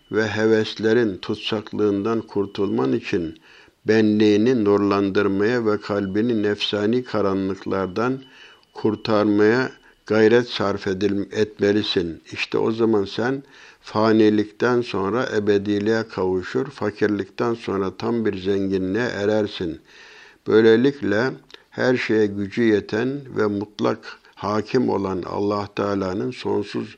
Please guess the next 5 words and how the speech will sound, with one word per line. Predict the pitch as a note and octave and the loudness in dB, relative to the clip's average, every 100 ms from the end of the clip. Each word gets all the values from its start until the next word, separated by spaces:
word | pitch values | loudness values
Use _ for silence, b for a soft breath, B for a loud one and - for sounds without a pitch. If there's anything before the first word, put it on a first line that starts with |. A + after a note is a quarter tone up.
| B B B | B B B
kudretini | - G#2+ G#2 G2 F#2+ G#2+ A#2+ | -6 -2 2 2 2 -2 -2
müşahede | G2+ F#2 G#2+ G#2 G2+ G2+ A2+ G2+ | -2 -2 -4 -2 -2 -2 -2 -2
etme | G#2 - A#2+ | -4 -6 -4
imkanına | G2+ G#2 G2+ G2+ G2 F#2+ F#2 A#2 C#3+ - B B B B | -2 -4 -4 -6 -4 -4 -4 -4 -6 -10 B B B B
kavuşursun | - A2+ A#2 A2+ - A#2+ A2+ - F2+ D#2 | 2 4 4 2 2 2 2 -2 -2 -4